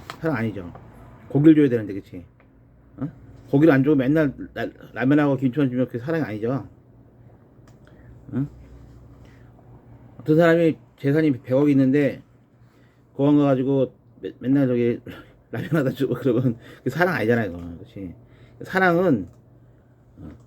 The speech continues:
간구할 때 베푸는 사랑이 가장 객관적인 사랑인 거죠. 어, 객관적으로 봐봐. 객관-, 객관적으로, 객관적으로 어떤 사람이 와가지고, 친구가 와가지고 "나 좀 큰일 났는데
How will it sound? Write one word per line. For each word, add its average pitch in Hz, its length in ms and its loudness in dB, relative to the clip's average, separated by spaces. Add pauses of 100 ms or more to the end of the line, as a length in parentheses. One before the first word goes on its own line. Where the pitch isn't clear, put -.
(160)
간구할 151 600 2
때 143 100 -6
베푸는 123 340 -8
사랑이 131 440 -6 (220)
가장 135 220 -2
객관적인 135 500 0
사랑인 95 360 -10
거죠. 92 280 -14 (1200)
어, 120 80 -8
객관적으로 185 440 0
봐봐. 104 100 -4
객관-, 135 220 2
객관적으로, 165 400 2 (200)
객관적으로 165 460 2
어떤 156 140 -4
사람이 151 140 2
와가지고, 127 500 -2 (920)
친구가 170 300 4
와가지고 123 320 2
"나 113 140 -4
좀 117 200 -4 (520)
큰일 160 160 -4
났는데 110 640 0